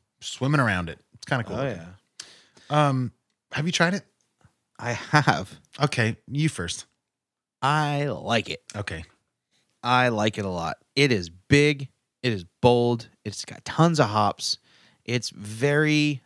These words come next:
Speaker 2: like, West Coast I P A type vibe. Just crisp, bitter,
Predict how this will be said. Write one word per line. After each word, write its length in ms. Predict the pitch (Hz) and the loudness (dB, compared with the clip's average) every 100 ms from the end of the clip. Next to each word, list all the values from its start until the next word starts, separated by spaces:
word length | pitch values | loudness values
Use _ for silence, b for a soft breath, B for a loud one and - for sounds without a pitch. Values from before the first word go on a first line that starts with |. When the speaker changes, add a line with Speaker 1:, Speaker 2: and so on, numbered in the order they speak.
| _ - | _ -14
Speaker 2:
like, 120 | 120 | -12
West 360 | 107 123 113 - | 0 2 2 -2
Coast 460 | 127 120 - - - | 2 2 2 -4 -2
I 140 | 113 110 | 0 0
P 220 | - 107 | 0 2
A 320 | 104 104 101 - | 2 2 -2 -10
type 240 | - 110 85 | -2 0 0
vibe. 480 | 101 98 95 95 101 b b b b - | 0 0 0 -4 -10 b b b b -2
Just 220 | 165 135 - | 0 0 -6
crisp, 440 | - 165 170 - - - _ | 0 4 4 2 -8 -20 _
bitter, 440 | - 143 143 143 | 4 4 4 2